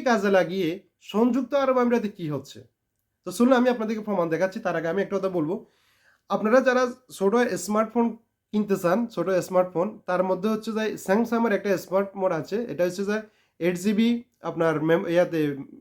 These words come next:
এইট জিবি হচ্ছে যে আপনার, এ, র্যাম আর দুইশো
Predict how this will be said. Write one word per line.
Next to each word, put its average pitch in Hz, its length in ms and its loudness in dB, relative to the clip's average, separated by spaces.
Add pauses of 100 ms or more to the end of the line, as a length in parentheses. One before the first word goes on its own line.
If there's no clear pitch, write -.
এইট 170 180 -4
জিবি 220 220 0 (100)
হচ্ছে 226 220 -6
যে 226 100 0
আপনার, 220 200 -2 (640)
এ, - 20 -6 (180)
র্যাম 180 220 6 (220)
আর 165 80 -2 (140)
দুইশো 175 180 -2